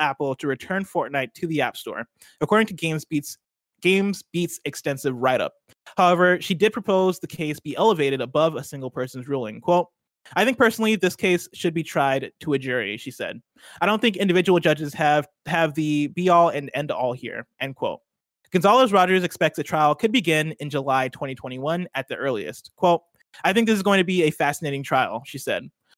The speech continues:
"Walled gardens have existed for decades. Nintendo has a, has had a walled garden. Sony has had a walled garden. Microsoft has had a walled garden. Uh, in this particular industry, what Apple is doing is not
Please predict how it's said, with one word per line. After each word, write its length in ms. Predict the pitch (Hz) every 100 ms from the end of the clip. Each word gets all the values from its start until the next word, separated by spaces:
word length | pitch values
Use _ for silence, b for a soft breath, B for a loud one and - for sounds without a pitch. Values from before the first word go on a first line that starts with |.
| b
"Walled 260 | 165 220 247
gardens 400 | 226 220 226 208
have 220 | 175 160
existed 340 | 151 143 -
for 140 | 131 127
decades. 540 | 120 - 104 76 - _ -
Nintendo 420 | 170 202 208 208 208
has 140 | 156
a, 80 | 151 151 -
has 160 | 165
had 160 | - 143
a 40 |
walled 240 | 135 123 113
garden. 320 | 107 98 123 b b
Sony 480 | - 196 240 208 180 160
has 100 | 151
had 160 | 143
a 60 | 127
walled 260 | 127 117
garden. 320 | 120 110 101 110 _ -
Microsoft 440 | 180 254 - 143 - -
has 100 | 143
had 160 | 151 123
a 40 |
walled 200 | 120 117
garden. 320 | 117 98 113 - b b -
Uh, 220 | 156 147 147
in 100 | 170
this 140 | 214 226
particular 400 | 185 202 226 202
industry, 520 | 196 185 208 208 202
what 160 | 170 165
Apple 300 | 165 185 214
is 120 | 185
doing 340 | 165 165 165 165
is 200 | 131 135
not 200 | 127